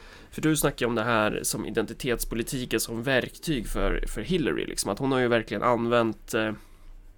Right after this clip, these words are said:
eh, så här, ja, försökt åberopa att hon är,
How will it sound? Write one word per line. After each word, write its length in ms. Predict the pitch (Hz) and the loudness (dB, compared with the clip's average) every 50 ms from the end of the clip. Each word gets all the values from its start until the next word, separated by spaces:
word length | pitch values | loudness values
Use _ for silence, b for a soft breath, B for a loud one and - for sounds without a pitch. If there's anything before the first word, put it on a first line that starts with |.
| - - - - - - - - - - - | -20 -20 -18 -18 -20 -20 -20 -18 -16 -14 -10
eh, 440 | - 117 104 113 113 104 - 101 - | -6 -6 -4 -4 -4 -6 -6 -6 -6
så 140 | - - - | -6 -6 -6
här, 80 | 104 | -4
ja, 300 | - 71 98 120 - - - - | -2 0 2 2 0 -2 -6 -8
försökt 280 | - - - - 131 - | -2 0 0 0 0 0
åberopa 920 | - 156 143 139 131 120 113 135 135 151 160 147 131 123 - - - 117 101 | 0 2 4 4 4 4 2 2 2 4 4 2 2 0 -4 0 2 4 4
att 100 | 113 - | 4 4
hon 300 | - - 131 135 135 131 | 0 -2 0 0 2 2
är, 500 | 85 107 113 107 107 110 107 107 110 110 | 2 2 2 4 4 2 2 0 -2 -4